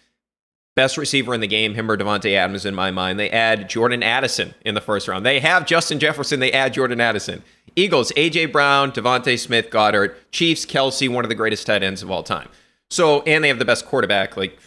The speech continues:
since Brady, right? So the large majority of the last year's playoff teams have two weapons better than the Patriots. And these are not random teams, Callahan. These are playoff teams, teams that were actually in the postseason. And all these teams made real investments in that position. The Patriots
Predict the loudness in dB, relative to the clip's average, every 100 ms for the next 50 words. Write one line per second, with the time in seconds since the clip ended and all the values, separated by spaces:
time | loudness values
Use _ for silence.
0 | _ -14 -4 -4 -4 -4 -2 -2 -2 -2
1 | -2 -2 0 4 4 2 0 -2 2 2
2 | 2 -2 0 0 0 -2 -4 0 0 0
3 | -6 -12 -12 -20 _ _ -2 -2 -2 -2
4 | 2 2 2 -6 -4 -4 -4 -6 -8 -2
5 | -4 -2 -8 -8 -12 -4 -2 0 0 0
6 | -2 0 0 0 0 -2 -4 -2 0 -2
7 | -6 -2 0 2 0 0 -2 0 -2 -2
8 | -8 -2 2 4 2 0 -8 -10 -12 -6
9 | -6 -2 -2 0 0 2 0 0 -4 -2
10 | -2 0 0 0 -4 -6 -8 -12 _ _
11 | _ -4 0 4 4 4 0 -2 -6 -4
12 | 0 0 2 0 0 0 0 0 -2 -6
13 | -4 -4 -2 0 -2 -4 0 0 0 -6
14 | -6 -4 -2 -2 -2 -4 -4 -14